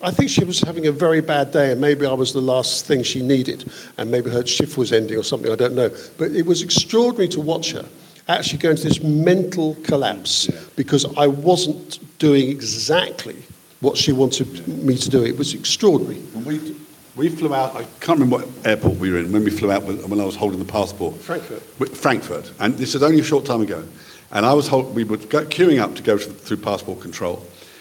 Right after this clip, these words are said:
Speaker 2: And I had the very, very corner of my passport in my mouth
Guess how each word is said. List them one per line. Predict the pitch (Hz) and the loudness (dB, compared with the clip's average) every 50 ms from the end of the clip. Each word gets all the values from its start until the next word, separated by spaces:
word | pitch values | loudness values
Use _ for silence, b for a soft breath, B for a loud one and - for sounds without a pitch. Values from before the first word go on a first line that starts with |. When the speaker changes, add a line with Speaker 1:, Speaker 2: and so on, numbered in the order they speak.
| B B - | B B -2
Speaker 2:
And | 113 113 127 | 0 2 2
I | 139 147 | 2 2
had | 131 113 131 127 120 - - | 0 0 0 -2 -2 -2 -4
the | 135 | -8
very, | 131 151 160 247 233 220 208 196 190 | -8 -2 2 2 4 6 4 4 2
very | 160 160 180 170 170 160 160 | 2 2 2 4 4 2 0
corner | 160 - - - - 190 196 170 127 90 85 82 - - - - - - | -2 -6 -10 -8 -4 0 2 2 2 2 0 -4 -8 -12 -16 -20 -8 -6
of | 107 104 - 110 | -6 -6 -4 -4
my | 117 113 | -4 -4
passport | 110 - - 135 127 113 - - - 92 87 90 - - | -4 -4 -2 0 0 0 -2 -4 -4 -6 -6 -6 -4 0
in | 139 131 127 | 2 4 6
my | 120 117 113 107 | 6 6 4 4
mouth | 110 113 113 95 82 92 - - - - - - | 4 4 4 4 2 0 -4 -6 -10 -10 -12 -14